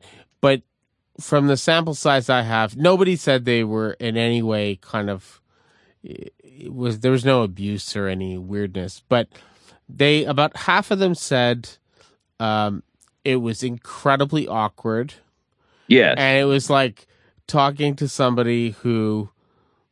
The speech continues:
Speaker 1: has no training <laughs> whatsoever
Speaker 2: Yeah.
Speaker 1: to be talking about this,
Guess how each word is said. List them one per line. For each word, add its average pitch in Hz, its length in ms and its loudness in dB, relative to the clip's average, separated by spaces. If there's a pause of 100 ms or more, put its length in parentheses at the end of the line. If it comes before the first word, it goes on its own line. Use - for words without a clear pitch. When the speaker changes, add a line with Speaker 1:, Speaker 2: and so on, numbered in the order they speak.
(200)
Speaker 1:
has 147 440 2
no 160 320 6
training 147 840 0 (340)
<laughs> - 320 -20
whatsoever 156 1080 4
Speaker 2:
Yeah. - 80 -20 (300)
Speaker 1:
to 160 80 0
be 143 200 4
talking 131 420 2
about 120 320 0
this, 131 440 0